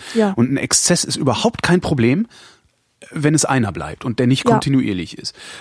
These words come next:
Speaker 2: Das heißt, ich bemühe mich gerade, unter der Woche keinen Alkohol zu trinken. Das ist nicht leicht.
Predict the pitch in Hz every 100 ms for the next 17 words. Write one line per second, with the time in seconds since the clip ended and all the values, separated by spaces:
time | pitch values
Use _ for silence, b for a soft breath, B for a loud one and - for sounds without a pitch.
0 | - 110 160 220 139 - 113 107 156 262
1 | 113 87 - - 87 76 90 254 - _
2 | _ _ _ _ _ _ - - 151 147
3 | 110 117 - - 143 131 120 110 110 101
4 | - - 95 104 156 240 240 - 185 180
5 | - - -